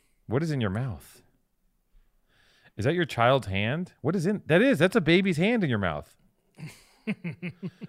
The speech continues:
Speaker 2: That account, that account is fire.
Speaker 1: You have, you do have a Finsta. Of course you have a Finsta. How did I not know about it? Should I follow it?
Speaker 2: Yeah.
Speaker 1: Well, we have to bleep out,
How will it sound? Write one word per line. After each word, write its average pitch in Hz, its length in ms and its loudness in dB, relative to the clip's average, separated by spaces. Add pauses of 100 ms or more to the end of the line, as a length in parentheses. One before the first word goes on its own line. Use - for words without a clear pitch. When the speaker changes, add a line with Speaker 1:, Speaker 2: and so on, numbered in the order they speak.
(640)
Speaker 2:
That 202 240 8
account, 170 480 2 (800)
that 185 260 6
account 208 320 2
is 139 140 -6
fire. 147 580 -2 (840)
Speaker 1:
You 226 120 2
have, 247 380 0
you 202 160 2
do 233 140 4
have 294 160 6
a 277 60 4
Finsta. 247 600 2
Of 127 120 0
course 262 360 0
you 233 100 2
have 151 60 -4
a 135 40 -4
Finsta. 120 460 -2
How 180 120 2
did 262 100 4
I 254 120 6
not 190 120 -2
know 170 120 2
about 131 160 0
it? - 40 -10
Should 120 140 0
I 113 40 2
follow 127 380 4
it? 269 180 2 (1160)
Speaker 2:
Yeah. 208 400 0
Speaker 1:
Well, 175 240 6
we 165 160 4
have 214 120 6
to 196 100 2
bleep 160 320 0
out, 165 260 6